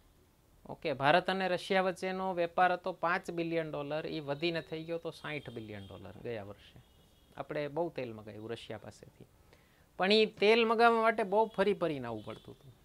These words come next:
અને અહીંયા જે ઓલો દરિયો છે એ બહુ ઠંડો દરિયો છે, તો શિયાળામાં ઈ દરિયો બંધ થઈ જાય છે, બરફ થઈ જાય છે. તો એ બધી મુસીબતોનો આ બહુ સરસ તોડ છે. તો ભારત હવે અમેરિકાને સમજાવે છે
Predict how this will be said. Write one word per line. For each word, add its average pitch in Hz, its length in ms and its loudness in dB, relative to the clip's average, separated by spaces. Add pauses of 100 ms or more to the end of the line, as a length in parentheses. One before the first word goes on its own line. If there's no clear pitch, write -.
(1600)
અને 180 200 0
અહીંયા 202 400 8
જે 196 120 4
ઓલો 208 220 6
દરિયો 190 400 4
છે 208 240 4
એ 185 40 6
બહુ 202 180 4
ઠંડો 202 420 4
દરિયો 120 360 0
છે, 113 200 -10
તો 143 200 -10
શિયાળામાં 190 840 2
ઈ 190 40 -2
દરિયો 180 320 -2
બંધ 160 260 -4
થઈ 123 140 -8
જાય 107 200 -10
છે, 110 120 -18
બરફ 139 240 -2
થઈ 104 240 -12
જાય 104 140 -14
છે. - 200 -20 (960)
તો 170 180 -2
એ 185 120 -2
બધી 208 800 8
મુસીબતોનો 190 1400 -2
આ 165 220 0
બહુ 165 220 -4
સરસ 170 580 -8
તોડ 123 200 -6
છે. 123 300 -18 (380)
તો 165 100 -4
ભારત 160 480 8
હવે 196 220 6
અમેરિકાને 196 560 2
સમજાવે 170 540 -2
છે 185 280 -10